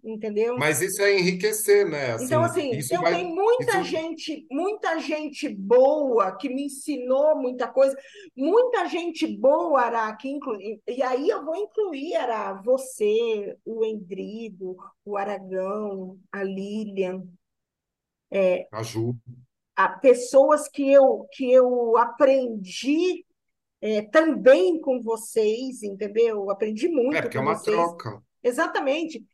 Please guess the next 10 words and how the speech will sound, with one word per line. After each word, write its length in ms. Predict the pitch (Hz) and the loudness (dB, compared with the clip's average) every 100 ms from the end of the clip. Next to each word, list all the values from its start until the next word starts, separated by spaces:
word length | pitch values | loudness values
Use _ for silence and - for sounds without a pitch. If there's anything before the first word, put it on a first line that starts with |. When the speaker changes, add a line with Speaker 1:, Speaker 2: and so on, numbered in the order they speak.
| _ _ | _ _
Speaker 1:
Com 100 | 240 | -4
a 160 | 226 | -2
Anne, 920 | 208 208 220 240 233 214 208 196 190 190 _ _ - | -2 -2 -2 -2 -2 -4 -6 -6 -10 -14 _ _ -6
é, 180 | 208 202 | -4 -4
com 160 | 262 | 0
a 120 | 262 247 | 2 2
Ju, 300 | 196 269 269 | 2 0 4
que 100 | 254 | 2
é 40 | |
arquiteta. 1120 | 233 - - 208 202 220 226 214 208 185 185 | 2 -2 -6 0 2 0 -4 -6 -6 -6 -8